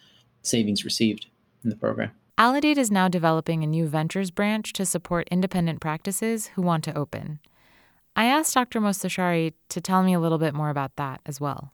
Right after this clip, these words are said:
Speaker 1: So we're doing, running our core business here, right? Where we get practices and we get contracts and we get savings, and the thing is running really well. But we started thinking,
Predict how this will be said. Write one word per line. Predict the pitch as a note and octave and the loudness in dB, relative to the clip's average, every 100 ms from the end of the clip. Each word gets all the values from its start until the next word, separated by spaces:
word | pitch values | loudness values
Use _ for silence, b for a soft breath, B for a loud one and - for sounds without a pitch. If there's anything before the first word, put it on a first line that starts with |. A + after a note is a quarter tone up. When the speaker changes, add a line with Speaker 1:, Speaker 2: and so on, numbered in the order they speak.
| - | 0
Speaker 1:
So | G3 | 2
we're | E3+ F#3+ | 4 4
doing, | F3+ F#3 | 4 4
running | F3 F#3+ F3+ | 4 4 4
our | A#2+ | 4
core | F3 C#3+ | 2 4
business | D3+ C#3 A2+ | 2 2 0
here, | G2+ F2+ | -2 0
right? | A2 C3+ - - | 2 0 -2 -4
Where | A#2 A2 G#2+ | 2 2 2
we | G#2 | 0
get | G2 C#3 C#3 | 0 -2 0
practices | - C3 - - A#2 | -2 -2 -4 -8 -6
and | G#2 | -4
we | G2 | -2
get | A#2 | -2
contracts | - A2 A2+ G#2 A#2 | 0 0 2 0 -2
and | A2 | -6
we | G2 | -2
get | A2+ - | -2 0
savings, | A2 G2+ G2 G2+ - _ - | 0 2 0 0 -6 _ -4
and | A2 F#2+ | 0 0
the | |
thing | - B2 | 2 2
is | F#2+ G2+ | 2 2
running | G#2 F#2+ F#2 _ - | 2 2 -2 _ -10
really | - B2 G2 | 0 2 4
well. | A#2+ D#3 - C#3 _ _ - | 2 2 -2 -12 _ _ -2
But | C3+ | 0
we | C#3+ | 2
started | D3 G#3+ - | 4 2 2
thinking, | F3 E3 A#2 A2 G#2+ | 0 4 4 4 0